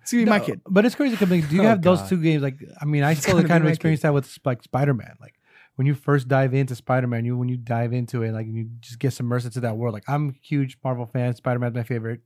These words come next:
Speaker 2: character. Playing this game, like, as soon as I dropped in, I was like, "Bro, it just took me out of, like,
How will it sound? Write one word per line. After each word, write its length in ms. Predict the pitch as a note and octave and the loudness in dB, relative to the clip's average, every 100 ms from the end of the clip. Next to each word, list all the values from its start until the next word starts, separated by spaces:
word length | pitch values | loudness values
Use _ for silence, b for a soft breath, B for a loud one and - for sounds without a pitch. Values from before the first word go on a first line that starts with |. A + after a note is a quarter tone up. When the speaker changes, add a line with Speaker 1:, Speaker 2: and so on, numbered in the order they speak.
| - | -10
Speaker 2:
character. 480 | B2 A2+ A#2 A2+ A2 b b b b _ _ | -8 -8 -8 -8 -8 b b b b _ _
Playing 180 | D3 C#3+ | 0 0
this 160 | C3+ - | 0 -2
game, 300 | C3 B2+ A#2+ | -2 -2 -2
like, 160 | A#2+ | -4
as 120 | B2 | -4
soon 140 | - D3+ | 0 0
as 140 | C#3 | 2
I 100 | C3 | 2
dropped 400 | A#2 - C3 A#2+ | 2 2 2 2
in, 160 | C#3 B2+ | 0 0
I 40 | |
was 100 | A#2 | -2
like, 160 | A2+ A2 | -4 0
"Bro, 100 | A#2+ | 0
it 40 | |
just 200 | D3 C#3 | 0 -4
took 300 | - C#3 - | -6 -6 -4
me 80 | C3+ | -4
out 240 | A#2+ A#2 A2 | -2 -4 -6
of, 140 | A#2+ | -8
like, 280 | A#2+ A2+ | -8 -10